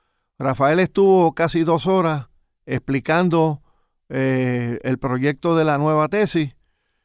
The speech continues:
y una vez terminado ese proyecto, eh, una vez terminada esa explicación, Muñoz le dice a Rafael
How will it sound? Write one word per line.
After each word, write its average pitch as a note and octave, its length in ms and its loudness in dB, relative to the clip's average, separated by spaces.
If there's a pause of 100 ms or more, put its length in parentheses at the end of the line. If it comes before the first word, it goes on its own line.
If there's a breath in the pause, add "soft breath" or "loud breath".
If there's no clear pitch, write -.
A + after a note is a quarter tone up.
(160)
y D3 560 2
una G#3 240 2
vez A#3 180 0
terminado F#3+ 800 2
ese F#3 320 0
proyecto, D3 720 -2
eh, C#3 180 0
una F3 240 2
vez F#3 180 -2
terminada F3 400 0
esa F3 160 -2
explicación, D3 800 -2 (920)
Muñoz D#3 600 2
le D#3 200 2
dice E3+ 600 -2
a C#3 140 -4
Rafael D#3+ 760 -2